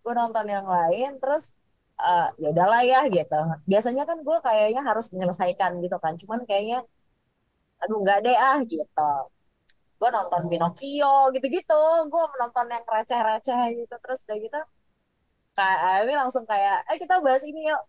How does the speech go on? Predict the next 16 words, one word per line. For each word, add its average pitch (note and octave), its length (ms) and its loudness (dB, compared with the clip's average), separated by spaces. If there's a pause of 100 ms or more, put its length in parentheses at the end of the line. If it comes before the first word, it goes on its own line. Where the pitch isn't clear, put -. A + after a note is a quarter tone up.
(200)
Aduh, F3+ 720 2
belum F3 320 -2
kelar F#3+ 480 0
lagi G3 480 -2
gue. A3 160 4
<laughs> A#3 60 4 (2000)
Akhirnya, D4+ 440 2 (680)
akhirnya B3+ 440 2
be-, C4+ 220 0
berkat, A3+ 460 0 (400)
eh, F#3+ 640 2 (220)
berkat F#3 480 2 (240)
jadwal G3+ 520 2
ini G#3 280 -4
gue B3 160 2
menyelesaikan. F#3 840 0